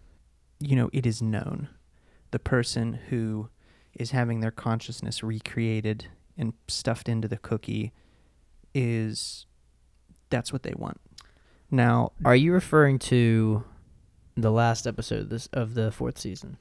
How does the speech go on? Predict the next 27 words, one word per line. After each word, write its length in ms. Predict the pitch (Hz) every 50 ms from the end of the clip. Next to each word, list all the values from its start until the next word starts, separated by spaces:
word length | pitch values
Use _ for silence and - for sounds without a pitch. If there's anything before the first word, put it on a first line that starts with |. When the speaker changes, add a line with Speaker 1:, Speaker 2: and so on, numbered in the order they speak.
| - - -
Speaker 1:
No, 340 | - - - - - 160 - - - -
I'm 180 | - - 135
referring 400 | - - - - - - - 80 -
to 140 | - - 57
the 220 | - - - 156 - - - - - _ _ _ _ _ _ _ _ _ _
Speaker 2:
U 140 | 120 120 113
S 120 | 107 -
S 120 | 113 107
McAllister. 540 | - 117 107 - 107 104 107 135 - - - - - - -
Speaker 1:
Yeah. 160 | - - - - - - - - - - _ - - - - _ _
Speaker 2:
Well, 120 | - 131 131
there's 180 | 127 135 127
also 240 | 147 147 139 - -
an 80 | 139 131
episode 380 | 123 120 - 123 - 127 117
in 100 | 110 110
Black 400 | 107 113 117 120 117 113 - - -
Museum, 640 | 120 113 113 107 117 135 127 110 107 107 107 110 113 - -
which 220 | 120 113 - -
is 100 | 117 117
the 100 | 107 117
very 220 | 101 131 156 170 156
last 280 | 131 117 120 110 -
episode 280 | 117 110 - - - 113
of 60 | 110
season 300 | - 117 113 120 117 110
four, 420 | 107 - 110 110 113 120 127 123